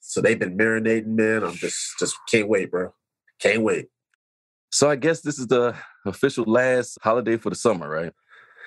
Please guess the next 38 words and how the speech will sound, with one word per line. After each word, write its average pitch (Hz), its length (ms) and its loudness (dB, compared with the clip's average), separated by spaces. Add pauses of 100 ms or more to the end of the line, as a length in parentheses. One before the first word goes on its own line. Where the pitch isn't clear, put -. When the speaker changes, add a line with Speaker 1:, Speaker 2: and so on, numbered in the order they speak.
(220)
Speaker 1:
That's 247 240 2
what 226 160 0
they 220 160 2
say, 165 320 0
but 120 240 -6
you 180 60 -4
know 185 100 4
what? 185 240 2
We 185 100 0
gonna 185 160 2
have 151 140 2
an 139 100 2
unofficial 151 500 0
one, 123 160 0
man, 123 220 2
when 123 140 0
we 135 80 2
go, 131 220 2
when 123 280 -2
we - 20 -8
record 123 420 2
for 127 100 -2
the 123 80 -2
pod. 131 340 0 (140)
We 120 100 -4
gonna 156 160 2
have 156 120 2
an 139 80 2
unofficial 139 440 0
holiday. 107 320 0 (520)
Speaker 2:
Yes, 131 480 2 (120)
I 107 80 4
like 117 280 2
that. 101 240 -2 (340)
I - 20 -6
Speaker 1:
See? 110 140 4
Speaker 2:
like 120 340 0 (140)
that. 92 160 -4